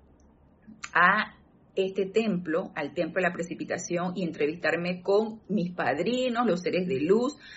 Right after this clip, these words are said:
su jerarca, y pedir esa cuota de energía para yo poder invertir en mi propósito, en mi objetivo, que tiene ciertos requisitos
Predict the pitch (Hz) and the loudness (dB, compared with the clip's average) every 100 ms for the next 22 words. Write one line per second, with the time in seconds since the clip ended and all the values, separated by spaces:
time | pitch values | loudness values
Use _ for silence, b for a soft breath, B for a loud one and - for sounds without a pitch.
0 | B - 170 165 135 135 202 202 190 175 | B -4 -2 0 2 8 8 8 6 2
1 | 180 B B B B - 269 302 285 302 | 2 B B B B -4 2 6 6 4
2 | 302 - 247 233 247 240 247 240 220 180 | 2 2 0 6 8 8 8 6 6 4
3 | 180 - 202 202 202 - 190 185 185 185 | 2 -4 0 0 0 2 4 6 4 2
4 | 180 180 180 185 175 165 160 147 - 170 | 0 0 2 2 4 4 2 -2 -8 -4
5 | 160 151 - - _ b b b b b | 0 0 -4 -18 _ b b b b b
6 | b b - 220 226 233 269 - 220 185 | b b 8 10 10 4 4 8 6 8
7 | 190 190 - 170 - 180 - 190 196 202 | 2 0 -2 -4 2 2 2 -4 -4 -2
8 | 202 - 190 - - 185 147 156 220 - | -2 0 -2 -2 -4 -4 0 0 0 -10
9 | _ - 190 185 208 - - _ _ _ | _ -4 4 6 6 2 -4 _ _ _
10 | _ _ _ _ _ - 220 202 202 214 | _ _ _ _ _ -8 -4 0 0 0
11 | 220 - 202 - - 247 240 202 180 - | -2 8 10 10 2 -2 0 2 2 0
12 | - 190 175 165 220 | -6 -4 4 6 6